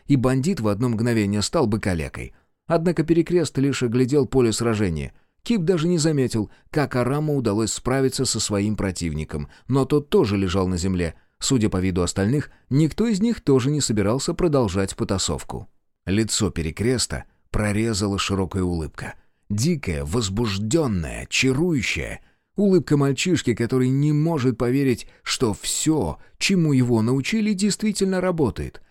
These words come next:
что он действительно стал тем, кем всегда надеялся стать. Кип вдруг увидел, насколько Перекрест еще невинен, и ощутил пропасть, разделявшую его самого и этого мальчика, пусть даже и старше его по возрасту.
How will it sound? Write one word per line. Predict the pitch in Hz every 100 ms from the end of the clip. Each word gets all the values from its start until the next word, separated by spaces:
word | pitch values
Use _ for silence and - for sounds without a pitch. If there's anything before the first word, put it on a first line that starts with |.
| _ _
что | - 139
он | 135
действительно | 120 143 - 185 135 117 98
стал | - 120 95
тем, | - 170 170 156 - _
кем | 165 143
всегда | - 135 117 131 143
надеялся | 139 120 120 113 104 113
стать. | - - - - - _ _ _ _ -
Кип | 233 165
вдруг | 135 180 196 180
увидел, | 180 233 175 151 - _
насколько | - 160 - 220 185 156
Перекрест | 165 156 185 208 -
еще | 151 - 190
невинен, | 185 185 170 208 151 107 90 - _
и | 131
ощутил | 127 - 165 226 185
пропасть, | - 175 160 - 135 113 - -
разделявшую | - 127 113 139 139 120 - 131
его | 117 123 120
самого | - 123 139 170 135
и |
этого | 139 131 127
мальчика, | 131 117 95 - 90 - 65 _ _
пусть | 240 190
даже | 120 131 120
и | 110
старше | - - - 107
его | 98 107
по | 95
возрасту. | 95 113 90 80 -